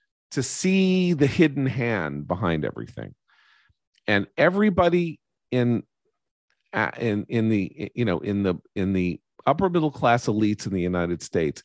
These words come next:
is addicted to anti-Occam's razorism. It's not inter-, Occam's razor isn't interesting, you know. Incumbents win elections. That's Occam's razor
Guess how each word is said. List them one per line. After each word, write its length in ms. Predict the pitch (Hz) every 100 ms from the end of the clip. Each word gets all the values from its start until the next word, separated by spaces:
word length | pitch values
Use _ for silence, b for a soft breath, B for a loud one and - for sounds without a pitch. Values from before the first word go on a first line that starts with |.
| -
is 220 | 107 87 -
addicted 800 | 107 92 156 190 - 82 50 - _ _ _ _ _ _ _ -
to 180 | - 131
anti-Occam's 920 | 147 147 156 156 - 113 - 113 104
razorism. 720 | 98 87 82 82 60 - - -
It's 220 | 156 -
not 240 | 226 262
inter-, 280 | 208 269 -
Occam's 380 | - 208 233 202
razor 320 | 175 175 156
isn't 220 | 135 127 98
interesting, 500 | 98 - - - - -
you 120 | 101
know. 220 | 92 101 - b b b
Incumbents 640 | 107 113 170 190 190 160
win 180 | 139 143
elections. 640 | 127 113 104 - - - -
That's 280 | 104 107 -
Occam's 460 | 101 113 98 98
razor 480 | 98 85 87 90 80